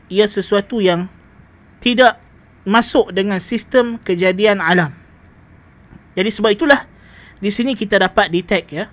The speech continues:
kepincangan, penyelewengan golongan yang suka melakukan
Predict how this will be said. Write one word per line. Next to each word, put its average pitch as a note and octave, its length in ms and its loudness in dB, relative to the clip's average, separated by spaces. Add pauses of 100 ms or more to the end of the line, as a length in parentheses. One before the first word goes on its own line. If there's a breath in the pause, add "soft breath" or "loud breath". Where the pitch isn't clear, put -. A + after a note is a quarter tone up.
(880 soft breath)
kepincangan, G#3 800 2 (640)
penyelewengan G#3 800 4
golongan A3+ 400 4
yang G3+ 160 -2
suka A#3 400 0
melakukan F#3+ 800 -2